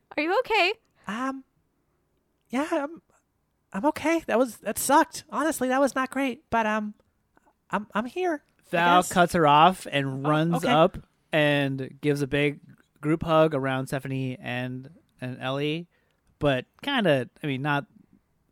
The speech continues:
Speaker 3: in the most, uh,
Speaker 2: I mean, Jared's right there
Speaker 3: delicate.
Speaker 2: too. Jared's literally, they're literally at
Speaker 3: Yeah.
Speaker 2: Jared's feet.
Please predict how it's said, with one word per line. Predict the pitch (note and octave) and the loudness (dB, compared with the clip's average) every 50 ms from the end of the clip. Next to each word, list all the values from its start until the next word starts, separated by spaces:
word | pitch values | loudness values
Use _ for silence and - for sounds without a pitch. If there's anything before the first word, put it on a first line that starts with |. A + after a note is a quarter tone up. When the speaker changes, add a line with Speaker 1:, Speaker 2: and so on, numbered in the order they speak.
| _ - | _ -12
Speaker 3:
in | - C#3+ C3+ - C3+ | -12 -12 -10 -10 -10
the | C3+ C3+ | -8 -8
most, | B2+ B2+ C3+ C3+ C3+ - - - _ - - | -4 -2 -2 -2 -2 -4 -8 -14 _ -16 -10
uh, | - B2 A#2+ A#2 A2+ G#2+ G#2+ G#2 G2+ G2+ - | -8 -6 -6 -6 -6 -8 -10 -10 -12 -10 -4
Speaker 2:
I | - | -2
mean, | F3 E3+ | -2 0
Jared's | D3 - F#3+ A3 G#3+ E3+ | 4 6 8 8 8 8
right | F3+ D#3 | 8 6
there | C#3 D3 C3+ | 6 6 4
Speaker 3:
delicate. | B2+ - D3 A#2 G#2 G2+ | 4 4 2 2 0 -2
Speaker 2:
too. | - | 0
Jared's | - C#3+ C#3+ C3+ - - - - | 0 2 2 2 0 -4 -8 -2
literally, | D#3 D3+ D3+ C#3 C#3 | 0 0 2 4 4
they're | D#3 D#3 D3+ | 6 6 8
literally | F3 F3 E3 D#3 | 6 6 6 6
at | D3 C#3 | 6 4
Speaker 3:
Yeah. | B2+ B2 | 4 4
Speaker 2:
Jared's | C3 B2 A2 - | 2 0 0 -2
feet. | - C#3+ A#2 - | -6 -8 -8 -10